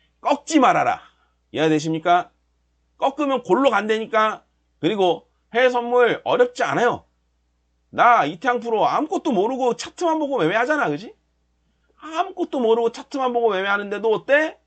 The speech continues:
수익 나지? 이게 중요한 겁니다. 누구나 쉽게 그냥 눈으로만 보고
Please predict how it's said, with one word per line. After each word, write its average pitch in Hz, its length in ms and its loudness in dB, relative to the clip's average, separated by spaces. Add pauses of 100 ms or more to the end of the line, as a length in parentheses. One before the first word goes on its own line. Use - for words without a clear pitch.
(200)
수익 320 220 -6
나지? 294 480 0 (1400)
이게 330 240 -2
중요한 190 280 -2
겁니다. 98 440 -10 (800)
누구나 139 580 -4 (640)
쉽게 110 560 -12 (840)
그냥 147 400 -2 (1080)
눈으로만 170 560 -2
보고 131 360 -4